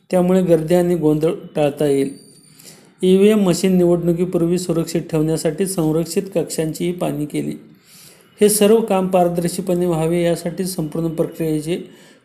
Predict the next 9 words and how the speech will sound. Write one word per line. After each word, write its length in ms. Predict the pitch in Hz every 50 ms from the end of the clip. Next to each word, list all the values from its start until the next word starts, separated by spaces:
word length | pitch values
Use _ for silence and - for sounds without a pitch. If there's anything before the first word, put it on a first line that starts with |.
| - -
व्हिडिओ 360 | 175 175 180 208 214 208 196
रेकॉर्डिंग 460 | 170 160 151 - 170 165 160 165 165
करून 260 | 156 170 160 160 170 165 185
ते 60 | 180
निवडणूक 480 | 175 170 160 160 160 156 156 160 160
आयोगाला 420 | 160 151 151 151 156 156 156 151 151
पाठवण्यात 520 | 151 165 147 143 - 151 156 151 151 147 143
येणार 300 | 151 151 147 147 147 147
आहे. 220 | 143 135 131 131